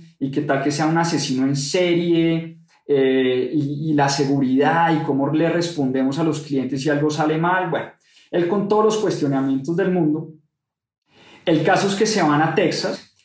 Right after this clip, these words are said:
y en Texas tienen una experiencia similar.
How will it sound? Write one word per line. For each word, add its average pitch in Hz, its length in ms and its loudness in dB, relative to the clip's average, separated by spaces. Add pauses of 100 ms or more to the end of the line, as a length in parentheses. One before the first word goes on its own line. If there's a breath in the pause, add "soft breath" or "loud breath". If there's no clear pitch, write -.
y 156 100 0
en 147 120 2
Texas 156 420 0
tienen 185 300 -2
una 190 140 -2
experiencia 139 640 -2
similar. 190 720 -4